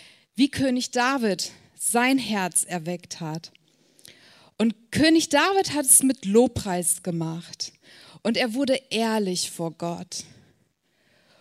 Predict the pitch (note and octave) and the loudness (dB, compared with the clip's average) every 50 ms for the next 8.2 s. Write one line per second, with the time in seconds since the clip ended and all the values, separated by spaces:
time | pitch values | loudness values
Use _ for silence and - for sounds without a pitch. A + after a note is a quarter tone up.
0 | _ _ _ _ _ - G3+ G3+ F#3+ - A#3+ B3+ B3+ - - C#4 C4 - - A#3+ | _ _ _ _ _ -2 -2 0 0 -2 -2 0 0 0 0 -2 -4 -2 0 2
1 | A3+ A#3 A#3+ A#3 - - - C4 C#4 C#4 - D#4 D4+ - - - - - G3+ F3 | 2 2 2 0 -2 -4 -2 -2 -2 -2 -2 -2 -2 -2 -2 -4 -4 -4 -6 -4
2 | - F3 F3+ F3+ F3+ F3 F3 F#3 G#3 - - - - - F#3+ F#3 F#3+ F3+ F3+ G3 | -4 -4 -4 -4 -4 -6 -6 -8 -10 -14 -16 -16 -10 -6 -4 -2 -2 -2 -2 -4
3 | G3 - - - F#3+ F#3 F3+ F3 - - - - D#3 D#3 G3 G3+ A3 A#3+ - - | -6 -8 -6 -6 -4 -4 -4 -2 -2 -2 -4 -4 -6 -8 -6 -6 -6 -8 -14 -20
4 | - - _ _ _ - - G3 F#3 F#3 F3 - - G#3 F3 - F3+ F3 D#3 D3+ | -20 -20 _ _ _ -10 -8 -6 -6 -4 -4 -6 -6 -6 -8 -8 -6 -6 -6 -8
5 | - - - - _ _ _ _ _ _ _ _ _ _ _ _ _ _ _ _ | -10 -16 -20 -20 _ _ _ _ _ _ _ _ _ _ _ _ _ _ _ _
6 | - - - - _ _ - _ _ _ _ _ _ - G3+ A3+ A3 - D4 E4+ | -20 -20 -20 -20 _ _ -20 _ _ _ _ _ _ 0 0 0 2 2 2 2
7 | E4+ - F4+ E4 - - D4+ C4+ - - B3 B3+ B3+ A#3+ A3 A#3 A#3 A3+ G#3+ A3+ | 2 2 0 0 -2 -2 -2 -2 0 0 2 2 2 2 2 2 2 0 0 -4
8 | A3 - - | -6 -6 -8